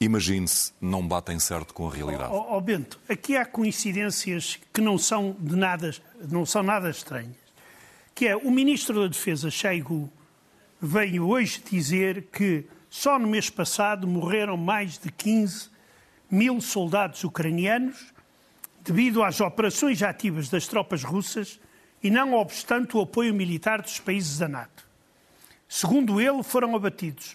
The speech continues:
Speaker 2: oito aviões, duzentos e setenta e sete drones e, atenção,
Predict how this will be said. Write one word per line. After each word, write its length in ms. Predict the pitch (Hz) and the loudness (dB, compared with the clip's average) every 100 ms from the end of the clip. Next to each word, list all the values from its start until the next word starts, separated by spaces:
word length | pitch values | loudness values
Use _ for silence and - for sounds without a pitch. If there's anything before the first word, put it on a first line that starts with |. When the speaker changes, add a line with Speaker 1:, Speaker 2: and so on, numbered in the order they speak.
| - | -2
Speaker 2:
oito 380 | - 302 302 208 | 0 0 0 -2
aviões, 600 | 151 156 170 220 - - _ _ _ - | 0 -2 -2 -4 -10 -20 _ _ _ -2
duzentos 680 | 170 190 143 294 277 - 202 | 2 2 2 2 2 -2 -2
e 80 | |
setenta 480 | 180 - 269 254 226 | -2 -2 0 0 0
e 60 | 175 | -2
sete 340 | - 202 - | -2 -4 -4
drones 460 | 165 165 175 - - - | -2 0 -2 -8 -10 -2
e, 120 | 226 | -2
atenção, 560 | 226 226 190 185 151 | 0 -2 -2 -4 -6